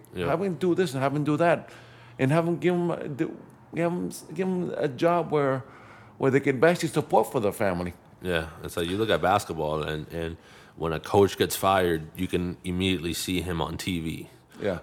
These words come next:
Speaker 1: Um, when a player retires, you know, you know, Reggie Miller and Chris Webber, now they're, they're, they're doing live games. Um, but it seems like with boxing, it, it, it's,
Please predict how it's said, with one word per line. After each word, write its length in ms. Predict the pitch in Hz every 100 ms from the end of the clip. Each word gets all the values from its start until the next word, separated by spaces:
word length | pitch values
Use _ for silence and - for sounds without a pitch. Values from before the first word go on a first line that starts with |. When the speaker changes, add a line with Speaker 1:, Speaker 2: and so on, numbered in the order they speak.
| 80
Speaker 1:
Um, 500 | 78 76 78 78 78
when 180 | - 82
a 40 | 78
player 360 | - 98 98
retires, 800 | 87 82 95 92 82 78 80 -
you 60 | 85
know, 300 | 80 76 - 78
you 80 |
know, 120 | 78 62
Reggie 360 | 78 82 80
Miller 500 | 82 85 80 80 80 76
and 120 | 76
Chris 280 | - 82 -
Webber, 280 | 82 76
now 240 | 78 82 87
they're, 160 | 82
they're, 360 | 78 85 82 - 78 69
they're 260 | 76 76 76 - - -
doing 280 | 90 95 82
live 320 | 85 85 76
games. 520 | 90 85 80 73 80 - - - - 80
Um, 400 | 78 73 76 - - - -
but 80 | 80
it 60 | -
seems 220 | 139 139
like 100 | 127
with 120 | 95
boxing, 420 | - 127 135 92 90
it, 180 | 87
it, 180 | 90 82
it's, 480 | 87 82 - -